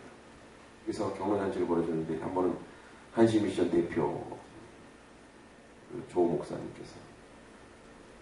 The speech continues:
이렇게 오셨는데 천막을 치고 이렇게 있었는데 비가 잠깐 온 거예요. 그러니까 의자에 빗물이 묻어 있었어요. 근데 이, 이 당장 어르신들이 앉아야 되는데 어르신이 서 계시는 거예요.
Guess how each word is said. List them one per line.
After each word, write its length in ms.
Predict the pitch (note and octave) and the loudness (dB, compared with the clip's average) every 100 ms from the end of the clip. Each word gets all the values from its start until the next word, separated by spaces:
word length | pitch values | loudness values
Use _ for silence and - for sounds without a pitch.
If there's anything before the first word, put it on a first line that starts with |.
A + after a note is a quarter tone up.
| - - - - - - | -20 -20 -20 -20 -18 -12
이렇게 160 | F#2 | 2
오셨는데 760 | F2 F2 G2 F2+ F2 D#3 - - - - - - - - - - - - - - - - - - | 2 4 4 2 4 4 2 -8 -16 -20 -20 -20 -20 -20 -20 -20 -20 -20 -20 -20 -20 -20 -20 -12
천막을 480 | - G3+ G#3+ F#3+ - | -4 2 6 6 6
치고 260 | - - - | 0 -2 -2
이렇게 420 | - - - A2 | -4 -10 -6 -6
있었는데 800 | G#2 G2+ F2+ - E2+ F#2 - - - - - - - - - - - - - - - - | -4 -4 -2 -2 -2 -2 -4 -8 -16 -20 -20 -20 -20 -20 -20 -20 -20 -20 -20 -20 -10 2
비가 200 | C3 E3 | 8 8
잠깐 340 | - - F#2+ | 8 6 4
온 180 | - - | 4 0
거예요. 180 | - - | -8 0
그러니까 200 | A2+ A2 | 0 4
의자에 640 | D3 F3 D3+ B2 C3 - - - - | 8 10 10 8 6 4 -6 -14 -12
빗물이 400 | - E3 G3 F#3 C3+ | 0 4 8 8 8
묻어 220 | - E2 | 6 2
있었어요. 400 | - - - - - - - - - - | 2 -6 -12 -16 -18 -20 -20 -20 -20 4
근데 160 | A#2 A2+ - | 6 6 2
이, 40 | G#2+ | 0
이 320 | - - - | 2 -2 -2
당장 540 | B2 C3 C3 A#2 - - - - | 4 8 8 8 2 -6 -10 6
어르신들이 440 | A2+ A#2+ B2 A2+ | 6 6 4 4
앉아야 360 | G#2 - A2+ G2+ | 6 6 8 8
되는데 300 | E2+ D2+ - | 6 2 2
어르신이 280 | D#2+ G2 G2 | 2 2 0
서 160 | A#2+ - | -2 -2
계시는 300 | - - - | -2 -4 -10
거예요. 280 | - - | -10 -14